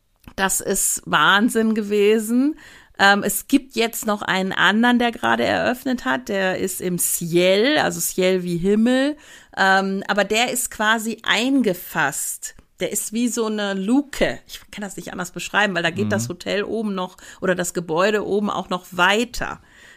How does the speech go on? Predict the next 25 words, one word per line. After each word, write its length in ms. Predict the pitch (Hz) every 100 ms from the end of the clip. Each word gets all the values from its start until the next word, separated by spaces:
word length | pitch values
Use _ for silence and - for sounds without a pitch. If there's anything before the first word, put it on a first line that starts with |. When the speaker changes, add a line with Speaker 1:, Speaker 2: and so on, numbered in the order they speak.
| _ -
Speaker 1:
Ähm, 560 | 175 170 165 165 165 -
und 440 | 196 - - - 170
beim, 680 | 165 165 165 165 165 160 - -
beim 300 | 160 160 160
Infinity 560 | 160 170 202 208 208 190
Pool 260 | - 196
vom 300 | 196 175 160 -
Address 520 | 160 117 151 247 -
ist 200 | 247 240
es 220 | 247 -
so, 320 | 247 254 262 - - - -
dass 260 | 202 202
man 300 | 220 202 196 175
wirklich 840 | 170 190 214 214 233 208 208 - - -
auf 220 | - 185 -
der 400 | 190 180 - -
obersten 920 | 208 240 214 190 202 196 - - 180 -
Etage 580 | 180 180 - 165 170 123
ist. 340 | - - -
Also 220 | 170 170
das 180 | 180 196
ist 140 | 175
wirklich 320 | 190 196 196 -
ein 160 | 180
Rooftop-Pool. 1500 | 160 185 233 247 - - - 147 - - - - 143 131 101